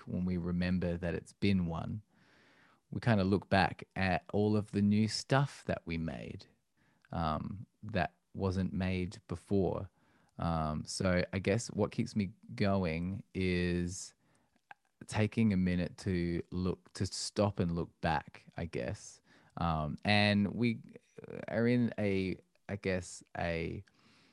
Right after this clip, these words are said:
unique time in which, because we all have, you know, most, most people,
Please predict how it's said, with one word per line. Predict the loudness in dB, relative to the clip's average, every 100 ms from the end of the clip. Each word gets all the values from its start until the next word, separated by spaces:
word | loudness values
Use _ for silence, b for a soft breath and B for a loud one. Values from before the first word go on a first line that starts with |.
| _ -12
unique | -4 0 0 0 -2
time | -6 -2 0 0 -2 -4
in | -4 -4
which, | -4 -6 -10 -12
because | -8 -2 -2 -2 -4 -10 -16 _ _ -14
we | -10 -4 -2 0
all | 0 -2
have, | -2 -2 -2 -4 -8 -18 -20 _ _ _
you | -10 -8
know, | -8 -10 -12 -6
most, | -4 -4 -6
most | -2 -2 -2
people, | -6 -4 -4 -4